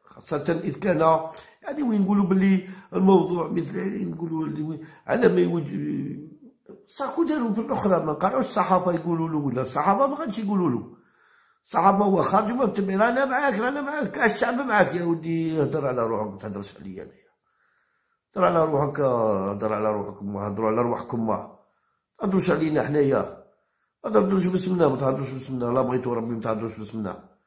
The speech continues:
أنا خاطينا وخاطيكم، لا بغيتو ربي يا ودي.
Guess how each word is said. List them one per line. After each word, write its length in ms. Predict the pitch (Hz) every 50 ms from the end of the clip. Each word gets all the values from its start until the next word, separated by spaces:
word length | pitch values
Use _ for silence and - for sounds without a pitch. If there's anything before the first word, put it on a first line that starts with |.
| _ _ _ _ _ _ _ _ _ _ _ - 254
أنا 480 | 202 190 180 175 170 160 156 160 151
خاطينا 480 | - - 156 147 139 - 147 135 135 131
وخاطيكم، 580 | 117 - 127 120 - - 123 110 - 123 120
لا 60 | 117 110
بغيتو 300 | 104 110 110 110 117 104
ربي 280 | 101 98 98 101 95
يا 60 | 92
ودي. 240 | 85 - - - _